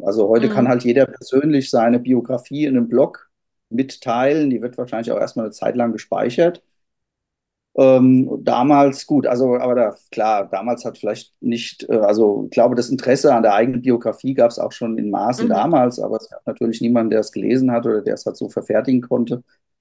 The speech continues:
Speaker 1: Und ansonsten hat doch eine Mehrheit vielleicht sechzehn Stunden gearbeitet und war dann auch, was sowas anging,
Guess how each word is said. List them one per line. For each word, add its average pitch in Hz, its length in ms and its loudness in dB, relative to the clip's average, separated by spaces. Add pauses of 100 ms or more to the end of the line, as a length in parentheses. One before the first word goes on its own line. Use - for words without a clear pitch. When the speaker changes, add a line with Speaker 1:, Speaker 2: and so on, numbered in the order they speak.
Speaker 1:
Und - 100 -6
ansonsten 110 420 -4
hat 101 140 -2
doch - 120 -2
eine 110 120 -2
Mehrheit 110 400 2
vielleicht 107 280 -4
sechzehn 113 320 -6
Stunden 120 320 -4
gearbeitet 117 720 4
und 101 120 -8
war 98 140 -2
dann 107 180 2
auch, 101 280 -2 (140)
was - 160 -6
sowas 107 320 -4
anging, 101 420 -6